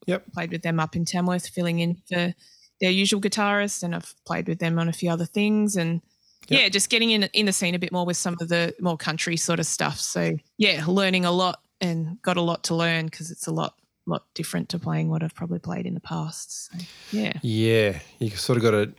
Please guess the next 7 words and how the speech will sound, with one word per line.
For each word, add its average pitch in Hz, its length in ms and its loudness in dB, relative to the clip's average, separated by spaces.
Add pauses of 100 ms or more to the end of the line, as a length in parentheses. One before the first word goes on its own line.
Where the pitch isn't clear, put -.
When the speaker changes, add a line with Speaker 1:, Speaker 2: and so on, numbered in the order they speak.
(600)
Speaker 1:
tame 113 300 2
the 104 140 4
attitude 104 440 2 (120)
back - 180 -2
a 110 60 -4
bit, 98 220 -2 (200)
typically. 107 560 -2